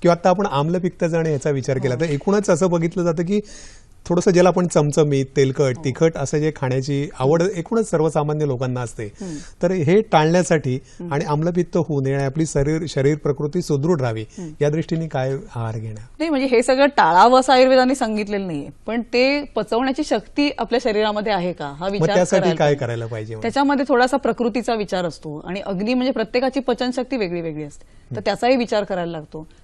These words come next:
Speaker 2: जे चांगला व्यायाम करणारे आहेत तर त्यांनी जर खाल्लं असं तरी त्यांना पचू शकतं.
Speaker 1: हं.
Speaker 2: किंवा आता समजा दिवाळीचा हा सीझन आता येणार आहे,
Speaker 1: हं.
Speaker 2: तेव्हा सगळ्यांचीच पचनशक्ती वाढते कारण बाहेर थंडी आहे, त्याच्यामुळे शरीरामधला अग्नी हा प्रज्वलित झालेला असतो.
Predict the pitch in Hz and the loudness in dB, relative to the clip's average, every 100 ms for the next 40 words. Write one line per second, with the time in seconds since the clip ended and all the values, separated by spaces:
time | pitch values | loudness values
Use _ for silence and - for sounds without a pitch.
0 | - 196 240 233 233 247 214 214 233 220 | -2 2 2 2 2 4 6 4 2 -2
1 | 208 208 170 156 151 - - - 208 214 | 0 0 -2 -6 -10 -16 -16 -10 -6 -2
2 | 247 269 247 214 208 240 233 233 226 247 | 0 0 -2 -6 -4 -2 0 0 2 2
3 | 240 254 262 262 262 233 202 - 147 - | 2 0 0 -2 -2 -4 -4 -8 -12 -16
4 | 151 - 220 233 240 233 247 220 220 233 | -12 -4 -2 -2 -4 -2 0 0 2 2
5 | 233 240 214 214 202 196 180 190 156 147 | 2 -2 -2 -4 -4 -6 -6 -6 -6 -8
6 | 151 - 123 156 226 240 254 240 220 214 | -12 -12 -12 -6 -2 0 -2 -4 -4 0
7 | 247 269 247 214 220 220 208 226 196 175 | 0 -2 -4 -4 -4 -4 -6 -4 -4 -4
8 | 180 196 196 185 175 196 240 196 202 196 | -6 -4 -2 -2 -2 -4 -4 -4 -2 -4
9 | 156 151 - - 202 214 220 220 220 233 | -4 -12 -20 -16 -10 -8 -4 -2 0 0
10 | 233 233 214 233 254 226 208 208 196 165 | 0 0 0 -4 -4 -2 0 -2 -2 -6
11 | 147 151 143 - | -8 -10 -14 -20